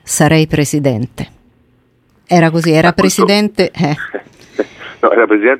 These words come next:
Speaker 2: della Commissione
Speaker 1: Eh.
Speaker 2: Esteri del Senato. Io l'ho incontrato, incontrato tante volte Biden, ma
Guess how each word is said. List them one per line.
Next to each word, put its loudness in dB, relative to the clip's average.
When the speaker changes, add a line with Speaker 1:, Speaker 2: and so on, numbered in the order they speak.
Speaker 2:
della 2
Commissione 0
Speaker 1:
Eh. -2
Speaker 2:
Esteri -6
del -2
Senato. 0
Io 0
l'ho 0
incontrato, -2
incontrato 0
tante -4
volte -4
Biden, -2
ma -4